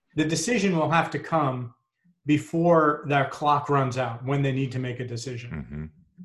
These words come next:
Speaker 1: All right. So that's, that's the hard stop line. What you can do maybe to drive the decision before that clock runs out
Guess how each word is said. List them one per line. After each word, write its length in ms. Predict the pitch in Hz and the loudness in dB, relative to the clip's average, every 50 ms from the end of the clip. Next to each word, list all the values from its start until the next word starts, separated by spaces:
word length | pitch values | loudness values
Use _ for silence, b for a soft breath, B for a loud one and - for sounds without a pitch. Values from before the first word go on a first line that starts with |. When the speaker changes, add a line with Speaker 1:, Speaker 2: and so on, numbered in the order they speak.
| - - - _ _ _ _ _ _ _ _ _ _ _ _ _ _ - - _ _ _ _ _ _ | -20 -20 -20 _ _ _ _ _ _ _ _ _ _ _ _ _ _ -20 -20 _ _ _ _ _ _
Speaker 1:
All 120 | 135 131 | 0 2
right. 200 | 135 151 156 156 | 4 4 2 2
So 100 | - 160 | 2 2
that's, 240 | 156 185 190 190 - | 4 4 2 0 0
that's 240 | - 202 202 202 - | -2 -2 -2 0 0
the 80 | - | -2
hard 320 | 143 - 160 151 151 147 143 | 0 2 4 4 4 4 2
stop 340 | - - 147 135 131 127 - | 0 0 0 0 0 0 -2
line. 300 | 127 123 123 120 117 113 - _ _ _ _ _ _ _ _ _ _ _ _ _ _ | -6 -6 -6 -8 -8 -12 -14 _ _ _ _ _ _ _ _ _ _ _ _ _ _
What 180 | 180 214 254 | -4 -2 0
you 100 | 226 214 | 0 0
can 140 | - 208 180 | 0 0 2
do 340 | 160 170 160 151 - - - - _ | 4 4 4 4 2 0 -4 -8 _
maybe 280 | - 156 165 170 180 160 | 0 2 4 4 2 0
to 120 | - 147 | 0 -4
drive 360 | 123 117 131 139 147 156 147 139 | -4 0 2 4 4 4 2 0
the 80 | 143 | -2
decision 460 | 131 127 135 127 - 147 135 120 135 | -2 -2 -4 -2 0 0 0 0 0
before 500 | 123 127 123 - - - 233 262 254 214 | -2 -2 -4 -2 -4 -2 2 4 4 4
that 240 | 151 139 127 123 123 | 4 2 0 -2 -4
clock 300 | - - 127 123 123 123 - | -6 -4 -4 -4 -4 -4 -6
runs 340 | 135 127 131 127 120 117 123 | -4 -2 -2 -2 -2 -4 -4
out 260 | 127 120 123 123 123 | -4 -4 -4 -6 -8